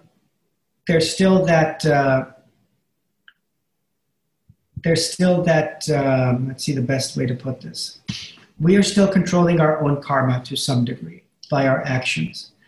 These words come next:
But as we become deeper in our spiritual life, Krishna takes more and more control. So is it worthwhile to do it? Uh, yes,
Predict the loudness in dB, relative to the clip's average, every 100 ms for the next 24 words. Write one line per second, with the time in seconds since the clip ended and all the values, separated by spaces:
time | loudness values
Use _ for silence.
0 | _ -6 -2 2 2 4 2 4 2 4
1 | 2 2 2 2 2 0 0 0 2 0
2 | -2 -4 -6 -6 -4 -2 -2 -2 -4 -4
3 | -6 -4 -2 -2 -4 -6 -8 -8 -12 -14
4 | -18 -20 -20 -6 0 0 2 2 2 2
5 | 2 2 2 2 4 2 2 4 4 4
6 | 0 -8 -20 _ _ -4 0 0 2 4
7 | 4 0 -6 -14 -18